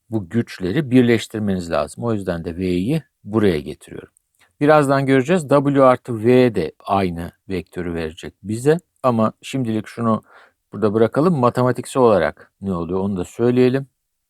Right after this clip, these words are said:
Matematiksel olarak tabii ki daha kolay. Sadece böyle üç boyutta söyleyeceğim bunu. Diyelim ki V bizim V bir, V iki, V üç olsun.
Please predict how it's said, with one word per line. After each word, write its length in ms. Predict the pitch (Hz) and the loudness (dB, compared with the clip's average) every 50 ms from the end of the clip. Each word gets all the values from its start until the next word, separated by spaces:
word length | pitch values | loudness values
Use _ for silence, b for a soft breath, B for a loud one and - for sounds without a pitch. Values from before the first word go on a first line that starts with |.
| _ _ _ _ _ _ _ _ _ _ _ _ _ _ _ _ _ | _ _ _ _ _ _ _ _ _ _ _ _ _ _ _ _ _
Matematiksel 640 | 120 135 131 - 139 131 113 - - - - - 87 | 0 0 2 2 2 2 0 -2 -4 -8 -6 -4 -4
olarak 440 | 85 85 104 139 160 - _ _ _ _ _ | -2 -2 -2 -4 -4 -6 _ _ _ _ _
tabii 260 | - 135 95 - - | -4 -4 -4 -4 -6
ki 220 | - - 139 131 - _ _ _ | -6 -6 -6 -6 -8 _ _ _
daha 200 | - 107 104 104 | -2 0 0 0
kolay. 440 | 101 - - 73 76 95 123 147 139 - _ | -2 -4 -6 -4 -2 -2 -2 -2 -4 -8 _
Sadece 380 | - - - 95 92 87 101 92 | -10 -4 -2 -2 -2 -2 -2 -2
böyle 160 | 98 95 98 | -2 -2 -2
üç 320 | - - - 92 - _ | -4 -6 -10 -20 -18 _
boyutta 380 | - 92 92 90 - _ - 98 | -8 -6 -6 -6 -6 _ -10 -10
söyleyeceğim 680 | - - 95 85 73 73 73 71 - 73 71 71 71 71 | -8 -6 -8 -8 -6 -8 -10 -12 -10 -10 -10 -10 -12 -12
bunu. 380 | 73 80 95 123 143 156 147 - _ _ _ _ _ _ _ _ _ _ _ | -12 -8 -8 -6 -6 -8 -10 -12 _ _ _ _ _ _ _ _ _ _ _
Diyelim 280 | - 98 95 90 95 92 | -4 -2 -2 -2 -2 -4
ki 220 | - - 90 85 | -6 -8 -8 -4
V 300 | 90 98 101 101 98 90 | -2 0 2 2 0 0
bizim 320 | 85 85 82 - 87 87 90 _ _ _ _ _ _ _ - | -4 -8 -10 -10 -10 -10 -10 _ _ _ _ _ _ _ -12
V 260 | 104 98 92 92 85 | -8 -8 -8 -8 -8
bir, 360 | 90 87 87 92 90 - - _ _ _ _ _ _ _ _ _ _ _ _ _ _ _ _ _ _ | -6 -6 -6 -6 -8 -12 -16 _ _ _ _ _ _ _ _ _ _ _ _ _ _ _ _ _ _
V 140 | - 92 90 | -6 -6 -6
iki, 320 | 85 78 - - 82 76 80 | -6 -8 -10 -14 -14 -10 -6
V 160 | 87 92 95 | -2 -2 -2
üç 240 | 101 110 - - - | -2 -4 -4 -2 0
olsun. 480 | 120 117 117 - - 123 120 120 123 | 0 0 0 -2 -8 -8 -8 -8 -10